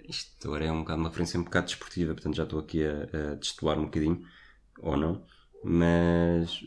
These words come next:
mesmo as equipas, ontem estive a ouvir um episódio de um podcast sobre o Estrela Vermelha, quando o Estrela Vermelha foi campeão europeu, não tinha nenhum jogador da Eslovénia.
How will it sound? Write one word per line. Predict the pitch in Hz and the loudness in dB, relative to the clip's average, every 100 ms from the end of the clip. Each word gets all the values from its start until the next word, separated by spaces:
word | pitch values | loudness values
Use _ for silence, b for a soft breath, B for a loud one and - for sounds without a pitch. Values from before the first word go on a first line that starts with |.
| - | 2
mesmo | 87 92 87 90 | 6 8 8 6
as | 87 87 | 6 4
equipas, | - 85 - 87 82 82 - - b b b - | 0 -2 4 6 6 4 -2 -12 b b b -10
ontem | - 85 | -2 4
estive | 82 80 | 4 4
a | |
ouvir | 80 | 2
um | 85 82 | 4 4
episódio | 85 82 | 4 2
de | |
um | 82 | 2
podcast | 82 - 85 82 | 0 2 0 0
sobre | - 80 78 | 0 0 2
o | 78 | 0
Estrela | - 80 80 | 2 2 2
Vermelha, | 78 80 80 80 | 2 2 2 0
quando | 78 | -2
o | |
Estrela | 73 78 | -4 -4
Vermelha | 76 76 78 | -2 -2 -2
foi | 78 | -4
campeão | 76 76 76 73 | -4 -2 -2 -2
europeu, | 73 - 82 85 b b b - - | -4 0 2 2 b b b -12 4
não | 92 90 | 8 8
tinha | 87 90 | 8 6
nenhum | 90 92 | 8 8
jogador | 90 85 | 6 4
da | 85 | 4
Eslovénia. | 85 90 87 85 73 71 | 4 4 4 4 2 -4